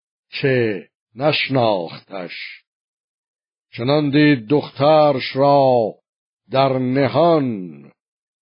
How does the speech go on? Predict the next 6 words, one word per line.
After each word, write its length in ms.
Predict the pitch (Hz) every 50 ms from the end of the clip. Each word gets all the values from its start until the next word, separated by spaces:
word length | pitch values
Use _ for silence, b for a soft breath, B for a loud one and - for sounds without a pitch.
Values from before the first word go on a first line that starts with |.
| _
کجا 600 | _ - 123 110 110 135 139 147 143 139 135 127 123
نشنود 960 | 117 139 175 185 - - - - 131 135 135 127 131 127 123 110 98 98 -
پند 580 | _ - - 131 127 117 113 110 101 117 110 -
کس 380 | _ - 120 120 113 101 - - - - - - _ _ _ _ _ _ _ _ _
در 200 | - 120 120 113
جهان. 840 | 101 85 85 90 120 120 98 90 113 110 110 107 101 95 90 82 76